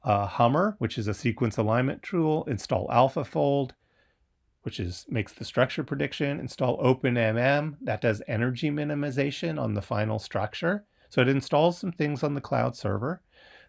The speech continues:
Then it's gonna do a sequence search, uh, of about a hundred and fifty meg-, uh, gigabytes of sequence data, a lot of sequences. So it did those searches. That took about a half hour.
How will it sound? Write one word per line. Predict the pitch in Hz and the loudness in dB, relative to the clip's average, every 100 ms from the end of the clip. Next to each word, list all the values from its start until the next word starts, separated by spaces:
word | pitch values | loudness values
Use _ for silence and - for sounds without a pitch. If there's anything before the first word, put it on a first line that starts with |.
| 147 | 4
Then | 165 202 226 - | 6 6 4 -4
it's | - | -2
gonna | 180 160 | 2 2
do | 139 156 170 | 2 2 2
a | 151 127 120 - - - | 2 0 0 -6 -20 -20
sequence | - - 190 - 123 - | -10 -2 -2 2 0 0
search, | - - - 113 95 - - - _ - | -10 -14 0 2 2 -4 -12 -14 _ -2
uh, | 120 120 117 - _ _ _ - _ _ - | 0 0 -2 -6 _ _ _ -20 _ _ -4
of | 160 127 120 - | 2 2 0 -6
about | 147 120 123 | -2 4 4
a | 123 | 4
hundred | 160 160 160 | 2 0 2
and | 143 | 0
fifty | - 156 - 143 131 - _ | 0 -2 0 2 2 -2 _
meg-, | 170 123 131 135 - | 2 4 4 0 0
uh, | 117 | 2
gigabytes | 107 127 139 101 98 - - - | 4 4 4 2 0 -2 -10 -12
of | 120 | -10
sequence | - 131 117 113 110 | -2 -2 0 -4 -4
data, | - 104 95 - | -4 -4 -2 -4
a | |
lot | 107 107 113 | 0 4 4
of | 110 | 2
sequences. | - 107 120 113 - 202 - - | -4 -4 -2 -4 -4 -6 -6 -14
So | - 123 | -6 2
it | 117 113 | 2 6
did | 151 143 | 4 6
those | 147 131 | 2 2
searches. | 120 113 - 160 | 2 2 2 -2
That | - 131 | -2 -4
took | - 147 | -2 -2
about | 117 113 107 | 2 2 2
a | |
half | 101 107 107 | 2 -2 -2
hour. | 107 113 156 208 | 0 2 2 -2